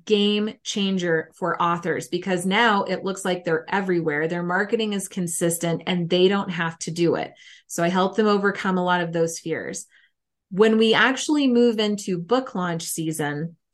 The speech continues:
then that's when I teach them, uh, something I'm really proud of that does make,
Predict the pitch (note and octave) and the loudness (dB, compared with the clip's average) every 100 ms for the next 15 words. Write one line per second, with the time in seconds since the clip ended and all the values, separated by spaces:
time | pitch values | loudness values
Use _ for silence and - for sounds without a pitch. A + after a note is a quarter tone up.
0 | - _ G3 F3 A3+ A#3 A#3 A#3 F#3 G3+ | -20 _ -2 4 6 6 6 2 2 2
1 | B3 C4 B3+ A3+ G#3+ G3+ - G3 F#3 - | 2 0 -2 0 0 -2 -4 -4 -4 -4
2 | F3+ F3 F3 F3 - _ F#3+ F3 - G#3 | -2 0 0 -4 -8 _ -4 -4 -2 0
3 | F#3+ F#3+ F3+ F#3 F#3 A3+ G3+ F#3 - E3 | 2 2 2 2 6 6 6 4 0 0
4 | D#3 C#3 D3+ E3 E3+ F3 F#3+ F#3 F3+ F3 | 2 0 -4 -4 -4 0 2 4 4 0
5 | - F#3 F3 F3 E3+ - | -4 -2 -2 -2 -6 -16